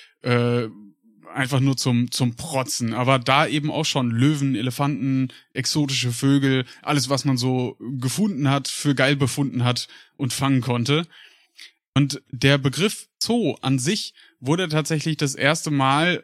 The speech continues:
achtzehnhundertachtundzwanzig im Londoner Regent's Park Zoological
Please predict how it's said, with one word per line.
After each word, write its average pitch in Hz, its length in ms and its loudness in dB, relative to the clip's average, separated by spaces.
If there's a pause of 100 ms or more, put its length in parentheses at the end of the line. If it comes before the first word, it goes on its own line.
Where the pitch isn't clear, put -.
achtzehnhundertachtundzwanzig 151 2000 -2
im 131 260 0
Londoner 156 880 2
Regent's 160 680 0
Park 147 500 0
Zoological 160 1040 0